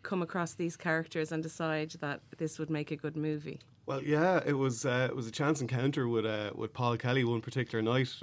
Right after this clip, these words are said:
Speaker 2: Uh, Paul was in the habit of inviting randomers walking up Pearse Street into the mattress shop to show him, show, show them the,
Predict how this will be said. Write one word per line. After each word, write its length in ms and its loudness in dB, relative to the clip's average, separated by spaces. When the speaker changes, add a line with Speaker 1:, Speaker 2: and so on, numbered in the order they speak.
Speaker 2:
Uh, 140 -2
Paul 320 6
was 120 2
in 60 2
the 100 4
habit 300 2
of 420 -4
inviting 520 0
randomers 560 0
walking 280 2
up 120 -2
Pearse 220 0
Street 280 0
into 240 -2
the 60 -2
mattress 320 0
shop 220 -2
to 120 -4
show 320 4
him, 240 2
show, 300 4
show 320 6
them 180 2
the, 260 -2